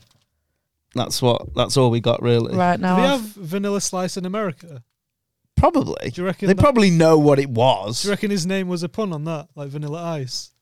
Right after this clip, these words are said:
Speaker 3: Was that a pun?
Speaker 1: No, I think they've also got Vanilla Ice.
Speaker 3: Oh.
Speaker 2: Well, what's Vanilla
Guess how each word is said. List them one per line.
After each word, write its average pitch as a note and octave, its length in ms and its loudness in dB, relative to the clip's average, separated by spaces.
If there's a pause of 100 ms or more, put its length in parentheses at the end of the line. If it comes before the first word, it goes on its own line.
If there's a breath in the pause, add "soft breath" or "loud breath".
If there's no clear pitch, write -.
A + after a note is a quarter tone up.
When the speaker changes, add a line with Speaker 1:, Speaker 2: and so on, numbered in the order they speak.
(180)
Speaker 3:
Was C#3 140 -14
that D3+ 120 -8
a C#3 100 -8
pun? E3+ 160 -4
Speaker 1:
No, F3+ 120 8
I F3+ 100 6
think E3+ 240 0
they've D3 200 6
also C#3 380 6
got B2+ 200 0
Vanilla B2 340 2
Ice. B2+ 560 0 (360)
Speaker 3:
Oh. B2+ 340 -10 (440)
Speaker 2:
Well, G#3+ 160 -4
what's G3+ 240 4
Vanilla G3+ 360 2